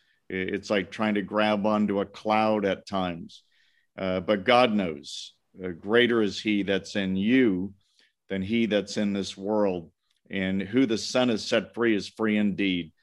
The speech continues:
And so you can stretch forth your hands even towards the screen today. And, uh, let's believe, uh, for deliverance, miracles, and that you will, uh, find rest.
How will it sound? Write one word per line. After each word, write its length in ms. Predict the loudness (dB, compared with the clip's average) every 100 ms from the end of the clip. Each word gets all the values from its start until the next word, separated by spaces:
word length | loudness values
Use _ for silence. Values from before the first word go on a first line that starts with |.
| _ _ -10
And 180 | -6 -6
so 280 | -2 -2
you 200 | 0 -2
can 220 | -2 -2 -4
stretch 420 | -6 -2 -2 -4
forth 300 | -4 -2 -2
your 160 | -4
hands 500 | -2 -2 0 0 0
even 300 | -2 0 -2
towards 540 | -4 0 2 0 -4 -16 -6
the 140 | -6
screen 640 | -6 -10 -4 2 2 2
today. 500 | -2 0 2 2 -2 -8 _ _ _ _ _
And, 400 | -4 -2 0 0
uh, 120 | 2
let's 200 | 2 0
believe, 560 | 0 0 2 2 2 -2 -10 _ _
uh, 240 | -4 -2 -2
for 180 | -4
deliverance, 680 | -2 0 2 2 0 -2 -2
miracles, 680 | 0 2 2 0 -2 -2 -2
and 140 | -2
that 160 | -2 -4
you 220 | -2 0
will, 420 | 2 4 2 -4 _ _ _
uh, 160 | -6 -6
find 580 | -2 0 2 2 0 -4
rest. 680 | -8 -2 0 0 -2 -12 -18